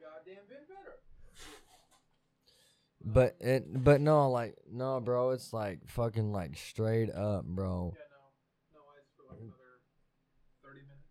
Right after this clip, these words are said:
Speaker 2: Yeah, thirty minutes to an hour.
Speaker 1: Uh, you wanna, you, would you like a darker chaser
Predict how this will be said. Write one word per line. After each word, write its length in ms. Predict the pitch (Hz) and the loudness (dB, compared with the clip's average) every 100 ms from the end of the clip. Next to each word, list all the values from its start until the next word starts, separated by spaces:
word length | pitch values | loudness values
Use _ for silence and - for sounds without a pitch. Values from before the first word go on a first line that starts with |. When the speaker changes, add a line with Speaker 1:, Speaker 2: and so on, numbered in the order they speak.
| - | -12
Speaker 2:
Yeah, 220 | 104 92 | -10 -8
thirty 220 | - 101 | -6 -6
minutes 240 | 98 92 - | -6 -6 -2
to 100 | 101 | -2
an 100 | 90 | 0
hour. 440 | 76 52 50 90 - - - - - - - - | -4 -10 -14 -18 -20 -20 -20 -20 -20 -20 -20 -14
Speaker 1:
Uh, 300 | 156 147 139 139 _ _ | -12 -12 -18 -20 _ _
you 60 | 165 | -20
wanna, 160 | 170 156 139 160 | -18 -20 -20 _
you, 200 | 156 160 - _ _ _ _ _ | -20 -20 -20 _ _ _ _ _
would 180 | 156 143 | -4 -2
you 80 | 147 | 0
like 200 | 143 143 147 | 0 -2 -6
a 60 | |
darker 420 | 135 123 127 135 | -4 -4 -4 -6
chaser 420 | 127 131 131 170 | -6 -6 -6 -6